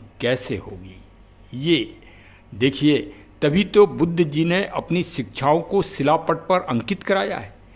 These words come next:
और अष्टांग योग बनाया है, तो उसको समझना की आवश्यकता है। लेकिन अब प्रश्न ये है, जो आज बड़ा तार्किक और प्रासंगिक प्रश्न है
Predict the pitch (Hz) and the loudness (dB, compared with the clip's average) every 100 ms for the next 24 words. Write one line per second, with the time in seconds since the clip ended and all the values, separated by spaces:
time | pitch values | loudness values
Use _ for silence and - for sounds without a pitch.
0 | - - - 143 165 185 - - - - | -20 -20 -4 4 6 6 2 -6 -6 -4
1 | 156 190 170 127 185 175 190 202 196 127 | 0 2 2 6 4 4 0 0 -2 -6
2 | - - - - - - - 190 220 - | -10 -20 -20 -20 -20 -20 -8 0 2 2
3 | - 233 123 113 101 104 110 - 156 151 | 2 0 2 -4 -6 -8 -8 -8 -10 -4
4 | 123 - - - - - - - - - | -4 -4 -14 -14 -14 -14 -20 -20 -20 -20
5 | - - - - _ _ - 143 170 220 | -20 -20 -20 -20 _ _ -12 -6 -4 -4
6 | 214 - 165 - 190 175 196 175 151 214 | -8 -6 -8 -6 -6 -4 -4 -2 4 2
7 | 139 120 165 131 113 147 156 120 127 147 | 2 -6 -8 -12 -2 2 2 0 2 2
8 | - - 131 131 165 - 139 135 - 113 | 0 -4 -4 -2 -10 -2 -2 -2 -6 -8
9 | - 123 147 196 - 135 - 104 123 185 | -8 -8 -6 -6 -8 -12 -12 -14 -10 -10
10 | - | -10